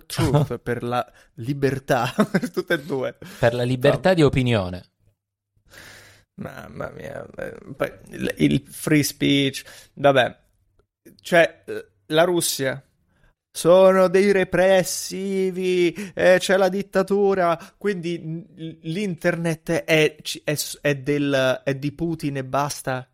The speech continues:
Speaker 1: E, e me lo dicono tipo, "Ma ti pare che quelli c'hanno l'internet chiuso?"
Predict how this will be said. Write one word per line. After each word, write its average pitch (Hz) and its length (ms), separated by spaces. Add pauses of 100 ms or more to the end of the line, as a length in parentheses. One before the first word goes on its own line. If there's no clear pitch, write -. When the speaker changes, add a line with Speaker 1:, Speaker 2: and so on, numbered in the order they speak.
Speaker 1:
E, 139 200
e 156 180
me 151 160
lo 156 100
dicono 156 280
tipo, 143 240
"Ma 117 100
ti - 140
pare 156 320
che 151 140
quelli 165 280
c'hanno 143 300
l'internet 156 640
chiuso?" 160 680